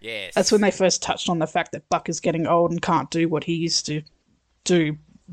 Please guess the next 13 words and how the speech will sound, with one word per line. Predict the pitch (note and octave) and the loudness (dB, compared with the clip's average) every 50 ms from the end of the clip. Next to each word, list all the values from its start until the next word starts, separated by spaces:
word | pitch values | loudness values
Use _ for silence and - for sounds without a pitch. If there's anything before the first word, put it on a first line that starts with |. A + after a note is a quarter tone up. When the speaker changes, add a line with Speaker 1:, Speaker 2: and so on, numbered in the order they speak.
| F3+ - - | -12 -8 -6
Speaker 2:
quite | - - - G3 E3+ D3+ - - | -2 2 4 4 4 2 0 -4
as | E3+ F3 D#3+ - | -6 -6 -6 -4
well. | E3 E3+ F3 E3 D3 D3+ D3+ - _ - - - - - - - - _ _ _ _ _ _ _ _ _ | 0 2 2 2 2 0 -2 -6 _ -20 -20 -20 -20 -18 -20 -20 -20 _ _ _ _ _ _ _ _ _
So | - - G#3 G3 F#3 F3 - - _ _ - | -2 2 4 4 4 4 2 -2 _ _ 0
here's | - - C4+ A3 | 4 4 6 6
another | A3+ G#3+ A3+ A3 A3 F#3+ | 6 6 6 4 4 2
one, | F#3+ F3+ F#3 | 0 0 0
and | G#3+ G#3+ | 0 2
we | A3+ C4 | 2 2
actually | D#4 - - D#4 B3 | 2 2 0 0 2
get, | F#3 A#3 A3 F#3+ - - _ _ _ _ _ _ _ - | 2 2 2 2 0 -4 _ _ _ _ _ _ _ -10
um, | G#3 G3+ F#3+ F#3+ F#3 F#3 F#3 F3 - - - - - - - _ _ _ _ _ _ - - - - | -6 -2 -2 -2 -2 -2 -4 -6 -8 -8 -12 -14 -16 -18 -20 _ _ _ _ _ _ -20 -12 -4 0
uh, | F#3 F3+ F3+ F3+ F3+ | 2 4 4 4 2